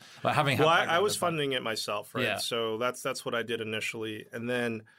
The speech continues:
Speaker 2: um, I was introduced to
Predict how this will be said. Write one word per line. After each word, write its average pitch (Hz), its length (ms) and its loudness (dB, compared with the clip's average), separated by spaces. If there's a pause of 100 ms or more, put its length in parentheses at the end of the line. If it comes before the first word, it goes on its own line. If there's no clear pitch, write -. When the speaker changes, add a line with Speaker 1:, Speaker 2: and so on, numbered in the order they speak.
(300)
Speaker 2:
um, 120 280 0
I 131 140 2
was 123 200 0
introduced 135 1080 -2 (140)
to 113 640 0